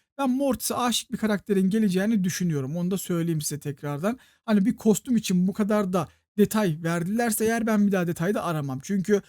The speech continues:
o el detayını çok iyi hatırlıyoruz arkadaşlar. O el detayını yeni karakter, yeni karakter derken Brawl Pass birinci sezon, e, birinci kademe kostümü olarak, e, Penny'e kostüm getirdikleri için eğer yine buradan bir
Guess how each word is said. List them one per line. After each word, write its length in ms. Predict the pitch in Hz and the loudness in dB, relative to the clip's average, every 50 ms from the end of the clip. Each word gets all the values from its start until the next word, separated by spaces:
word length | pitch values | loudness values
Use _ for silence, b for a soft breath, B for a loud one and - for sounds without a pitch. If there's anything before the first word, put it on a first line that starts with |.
| b b b _ | b b b _
o 160 | 214 226 - - | 2 2 2 4
el 240 | - 226 240 247 226 | 6 6 8 8 6
detayını 380 | 202 196 - 185 180 185 196 196 | 6 4 4 2 0 0 -2 -2
çok 260 | - 214 220 - - | -4 -6 -6 -4 -2
iyi 80 | 240 220 | 0 0
hatırlıyoruz 520 | 220 220 - 220 214 208 214 208 208 208 | 0 0 -2 -2 0 2 2 2 0 0
arkadaşlar. 600 | 208 196 - - 202 202 196 180 - 220 226 233 b b b b b _ - | -2 -4 -2 -2 -2 -2 -2 -4 -4 -6 -6 -6 b b b b b _ -6
O 120 | 214 - - | -6 -2 0
el 220 | 233 262 269 240 | 0 0 2 0
detayını 360 | 233 214 - 208 196 196 180 | 0 0 0 0 0 2 0
yeni 160 | 160 175 208 | 0 0 0
karakter, 360 | 208 226 220 208 190 - 208 180 | 0 0 0 0 -2 -2 -2 -2
yeni 200 | 160 175 208 214 | -2 -2 -2 -2
karakter 460 | 226 220 208 196 - 214 196 185 180 | -2 -4 -4 -4 -2 -2 -2 0 0
derken 400 | 214 220 208 - 226 240 254 254 b b b b _ - | 0 -2 0 0 -2 -2 -2 -4 b b b b _ 0
Brawl 240 | 220 233 226 220 - | 4 4 4 4 2
Pass 180 | 240 240 233 - - | 0 -4 -4 -2 0
birinci 240 | 202 208 214 240 220 | 2 2 2 2 0
sezon, 300 | 226 202 185 175 156 - | 0 -2 -2 -2 -4 -4
e, 240 | 170 170 165 160 160 | -4 -4 -2 -2 0
birinci 280 | 190 190 214 220 247 220 | 0 2 2 2 2 2
kademe 320 | - 208 175 165 156 151 | 0 0 0 0 -2 -4
kostümü 500 | 147 - 165 165 156 - - 180 175 165 | -4 -4 -4 -4 -4 -6 -6 -6 -6 -4
olarak, 460 | - 202 208 202 196 233 262 254 - _ _ _ _ _ _ _ - | -4 -2 -2 -2 -2 -2 -4 -4 -6 _ _ _ _ _ _ _ -4
e, 60 | 196 | -4
Penny'e 380 | - - 240 269 277 233 185 | 0 0 0 2 4 4 2
kostüm 440 | 160 - - 151 143 - - 165 165 | 2 0 -4 -6 -6 -6 -4 -4 -2
getirdikleri 560 | 151 151 - - 156 151 147 - - 165 160 | -2 -2 -4 -4 -6 -6 -8 -6 -4 -2 -2
için 280 | 160 156 - 247 262 262 b b b b b _ | -2 -2 -2 -2 -4 -4 b b b b b _
eğer 240 | 208 226 254 254 226 | 4 4 6 6 6
yine 500 | 208 175 170 185 240 294 302 262 214 180 | 4 4 4 4 4 6 6 6 6 6
buradan 400 | 190 196 190 175 190 180 175 170 | 4 4 4 4 4 2 4 4
bir 180 | 185 175 147 | 4 4 2